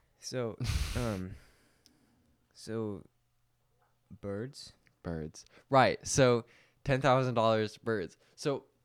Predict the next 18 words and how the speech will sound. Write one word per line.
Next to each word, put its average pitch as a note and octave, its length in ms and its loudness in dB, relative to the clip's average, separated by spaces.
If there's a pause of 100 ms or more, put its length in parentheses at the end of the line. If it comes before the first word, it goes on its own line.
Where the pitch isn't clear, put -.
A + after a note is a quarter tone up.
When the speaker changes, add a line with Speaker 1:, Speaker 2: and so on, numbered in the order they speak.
(1800)
Speaker 2:
I B2 80 2
think D3+ 180 2
we D#3+ 60 2
talked B2 260 0
about F2+ 200 -6
this. F2+ 300 -8
We A2+ 180 -2
would C#3 240 -2
go A2 600 0
to G2 440 -2
Mongolia, F#2+ 600 0
right? G2 340 0 (880)
Is F2+ 60 -8
that G2+ 100 0
what G#2+ 120 0
it A#2 60 0
was? A#2 440 -2 (1080)
Speaker 1:
Y-, C3+ 180 -14